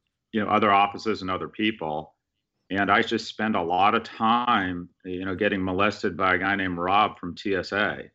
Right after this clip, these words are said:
And it just, it just takes the security at airports, the, the air in a tube, the crappy food on the road. Travel is the only thing in my life, uh, that isn't, you know, that isn't,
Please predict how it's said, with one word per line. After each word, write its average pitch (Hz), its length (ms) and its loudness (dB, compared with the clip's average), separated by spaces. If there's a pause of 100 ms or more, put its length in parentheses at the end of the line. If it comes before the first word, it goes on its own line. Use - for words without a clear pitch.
And 87 360 -2 (640)
it 95 120 0
just, - 580 0 (200)
it 101 140 2
just 98 260 -4
takes - 560 -2 (140)
the 87 80 -8
security 117 640 4
at 110 60 6
airports, 107 800 0
the, 78 320 -10
the 82 220 -4
air 107 260 4
in 104 80 2
a 90 80 0
tube, 101 720 0
the - 100 -6
crappy 98 460 0
food 101 300 -4
on 95 200 -2
the 80 100 -6
road. 92 500 0 (680)
Travel 123 460 4
is 98 120 -2
the 92 120 -6
only 101 460 -6 (100)
thing 98 160 -6
in 95 80 -4
my 95 160 0
life, 90 440 0 (400)
uh, 71 500 -8
that 90 160 0
isn't, 92 380 0 (120)
you 107 100 2
know, 90 180 2 (100)
that 90 120 4
isn't, 120 280 6